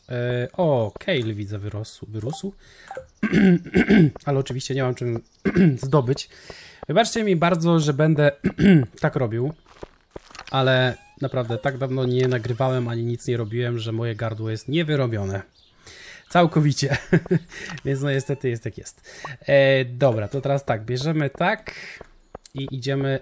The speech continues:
przejść się i zobaczymy, co się tutaj nam powykluwało, co się nam porobiło. Em, generalnie rzecz biorąc, jeżeli chodzi o tą całą, całe gotowanko, to spróbujemy.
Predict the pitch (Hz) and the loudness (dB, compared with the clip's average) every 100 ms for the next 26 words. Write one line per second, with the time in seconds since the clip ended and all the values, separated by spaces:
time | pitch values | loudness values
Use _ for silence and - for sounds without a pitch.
0 | - - - 117 - - 113 113 113 113 | -8 -10 -6 -6 -8 -8 -8 -6 -8 -8
1 | - 113 110 107 113 - 107 110 110 107 | -6 -6 -6 -6 -12 -12 -12 -8 -6 -6
2 | 104 110 104 - 104 127 120 - 113 - | -8 -10 -10 -8 -6 -4 -4 -6 -10 -8
3 | 107 - 113 110 113 107 - - - - | -8 -6 -8 -4 -4 -4 -8 -18 -18 -14
4 | - - 139 135 135 135 131 131 127 - | -12 -2 2 4 4 4 2 -2 -4 -8
5 | _ - _ - 120 156 160 185 208 185 | _ -20 _ -8 0 2 4 2 2 0
6 | 175 147 160 170 165 156 147 151 147 156 | 0 -2 0 2 2 0 0 -2 -2 -2
7 | 147 151 147 143 131 147 147 147 139 135 | 0 0 0 -4 -2 -2 0 0 0 0
8 | 131 - 143 135 131 135 123 135 143 139 | -4 0 0 2 -2 -2 -2 -2 -2 -4
9 | 139 131 123 - - 123 131 139 | -2 -4 -6 -14 -8 -4 -2 -2